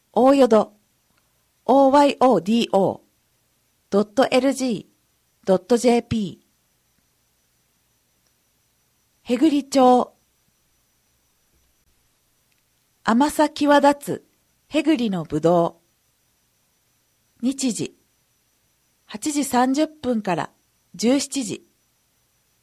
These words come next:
小粒で酸味と甘みのバランスが取れたデラウェアを中心に、巨峰、ピオーネ、シャインマスカットなど、旬の品種が並びます。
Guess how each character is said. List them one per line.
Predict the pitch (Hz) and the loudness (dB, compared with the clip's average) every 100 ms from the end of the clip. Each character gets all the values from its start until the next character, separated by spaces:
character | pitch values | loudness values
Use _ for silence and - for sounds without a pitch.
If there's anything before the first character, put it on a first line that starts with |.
| _ _ _ _ _ _ _ _ _ _ _ | _ _ _ _ _ _ _ _ _ _ _
小 | 247 | -10
粒 | 240 269 277 | -8 -4 0
で | 294 269 - _ _ | 0 0 -2 _ _
酸 | - 247 285 277 | -6 -4 -2 -2
味 | 269 | 0
と | 269 - - | 0 0 0
甘 | 220 247 | 0 0
み | 254 | 2
の | 262 | 2
バ | 233 | 2
ラ | 233 262 | 2 2
ン | |
ス | 262 277 | 0 -4
が | 262 | -2
取 | 277 | 0
れ | 254 | -2
た | - 156 - _ _ _ _ _ | -2 -6 -6 _ _ _ _ _
デ | 202 | 2
ラ | 269 302 | 4 4
ウ | |
ェ | 302 294 233 | 4 4 4
ア | |
を | 185 | 2
中 | - 202 | -2 -4
心 | 214 - 214 | -4 -4 -4
に、 | 202 202 - _ _ _ _ _ _ _ _ | -4 -6 -8 _ _ _ _ _ _ _ _
巨 | 254 | -4
峰、 | 233 262 262 - _ _ _ _ _ _ | 0 2 2 -2 _ _ _ _ _ _
ピ | 247 294 | 0 4
オ | 311 | 4
ー | |
ネ、 | 214 147 - _ _ _ _ _ _ | 4 -2 -10 _ _ _ _ _ _
シ | - 240 | -6 -2
ャ | |
イ | 277 | -2
ン | 294 | -2
マ | 294 311 | -2 -4
ス | - | -6
カ | 302 | -6
ッ | |
ト | 294 254 | -4 -2
な | 190 | -2
ど、 | - - _ _ _ _ _ _ _ _ _ _ _ | -4 -10 _ _ _ _ _ _ _ _ _ _ _
旬 | - - 311 302 | -10 -4 -2 0
の | 262 | 0
品 | 208 208 214 | -2 -2 -4
種 | 208 | -4
が | 202 196 | -2 -2
並 | 196 | 0
び | 196 196 | 0 -2
ま | 190 | -2
す。 | 190 - | -6 -12